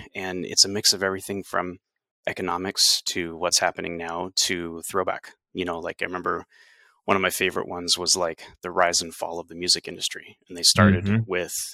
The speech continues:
Speaker 1: you know, vinyl records, and then they moved into cassette tapes, and then they moved into C Ds, and
Speaker 2: Yep.
Speaker 1: then, like, laser discs, d-, discs. Ooh, wow. You know what? I have this ready to go.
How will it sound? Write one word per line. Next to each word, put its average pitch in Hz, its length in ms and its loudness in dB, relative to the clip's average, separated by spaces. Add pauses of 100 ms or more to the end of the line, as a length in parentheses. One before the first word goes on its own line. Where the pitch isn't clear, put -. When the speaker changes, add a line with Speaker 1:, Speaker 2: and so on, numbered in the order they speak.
Speaker 1:
you 92 140 -4
know, 85 280 -2 (360)
vinyl 90 260 -4
records, 120 720 0
and 95 160 -4
then 92 120 -4
they 87 100 -4
moved 87 340 -10
into 95 140 -6
cassette - 320 2
tapes, - 380 0
and 92 100 -6
then 85 80 -8
they 87 80 -12
moved 85 300 -14
into 82 180 -6
C 90 220 4
Ds, 104 480 0 (600)
and 95 120 2
Speaker 2:
Yep. 92 100 2
Speaker 1:
then, 85 80 -10
like, 85 160 -14
laser 90 280 -4
discs, 82 360 -2 (260)
d-, 85 200 -18
discs. - 320 2
Ooh, 104 240 -2 (400)
wow. 92 180 2 (340)
You 104 120 -4
know 117 80 0
what? 135 160 -4 (600)
I 113 100 4
have 123 220 6
this - 380 8 (240)
ready 110 340 12
to - 80 12
go. 101 280 8